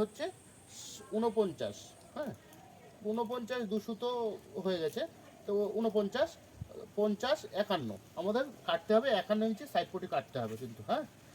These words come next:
যেহেতু এই কাপড়গুলো ছোটো বড়ো থাকে, এই যে সাই-, একটু বড়ো থাকে, এটা আমরা একান্ন ইঞ্চি কাটবো, একান্ন কম কাটবো না, বেশি কাটবো কিন্তু। এইবারে এইটাই যদি আমি এক মিটারে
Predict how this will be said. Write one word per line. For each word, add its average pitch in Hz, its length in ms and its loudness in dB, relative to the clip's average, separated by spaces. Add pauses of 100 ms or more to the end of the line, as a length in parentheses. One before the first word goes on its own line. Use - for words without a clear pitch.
(240)
যেহেতু 202 260 4
এই 226 100 -4
কাপড়গুলো 220 440 2
ছোটো 202 180 2
বড়ো 208 200 6
থাকে, 175 220 -2
এই 190 100 -4
যে 196 140 4
সাই-, 185 260 0
একটু - 160 -12 (100)
বড়ো 196 220 0
থাকে, 170 180 0 (420)
এটা 214 180 0
আমরা 240 120 2 (180)
একান্ন 214 220 2 (100)
ইঞ্চি 202 200 -6
কাটবো, 131 160 2 (120)
একান্ন 220 200 -2 (500)
কম 247 220 10
কাটবো 175 240 8
না, 139 40 2 (120)
বেশি 226 240 2
কাটবো 156 260 4
কিন্তু। 101 180 -6 (260)
এইবারে 180 300 0 (840)
এইটাই 220 320 4
যদি 240 120 -4 (100)
আমি 226 120 0 (180)
এক 202 140 -2
মিটারে 233 220 2